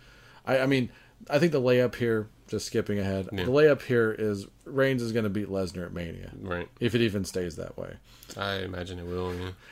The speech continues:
Speaker 1: And then Rollins is gonna, because Reigns is gonna have to go heel. There's no turning back at this point. I just don't see it otherwise.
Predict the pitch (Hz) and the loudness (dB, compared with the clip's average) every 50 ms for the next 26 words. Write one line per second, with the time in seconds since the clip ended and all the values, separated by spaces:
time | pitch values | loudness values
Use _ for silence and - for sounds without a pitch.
0 | - - - - - 117 120 123 120 120 117 113 113 113 113 117 117 113 120 117 | -20 -20 -14 -8 -4 0 0 2 2 2 2 2 2 0 0 -2 -2 0 0 0
1 | 123 131 120 120 117 113 120 127 131 139 151 156 156 160 147 139 127 123 127 113 | 0 0 0 0 0 -2 -4 -8 -2 2 4 4 4 4 2 0 2 2 2 2
2 | 98 90 107 101 92 - 101 90 98 95 90 85 92 90 90 87 104 117 113 113 | 2 0 -2 -4 -4 -4 -4 -4 -2 -2 -2 -2 -4 -6 -4 -2 -2 -2 0 0
3 | 131 139 135 127 123 123 117 - - 107 98 92 87 90 82 85 - 92 - - | 0 2 2 4 2 2 0 -2 -2 -2 -2 -2 -2 -4 -4 -6 -8 -12 -12 -12
4 | 85 - - - - 85 87 87 92 98 101 101 - - 107 98 101 104 95 92 | -12 -14 -12 -10 -8 -8 -6 -4 -4 -4 -4 -6 -8 -8 -8 -4 -2 -2 -2 -2
5 | 92 - - - - 101 98 95 92 85 90 87 92 90 90 85 87 85 85 85 | -4 -6 -6 -6 -4 -2 -4 -4 -4 -4 -4 -4 -4 -4 -4 -4 -4 -4 -6 -6
6 | 80 - | -8 -12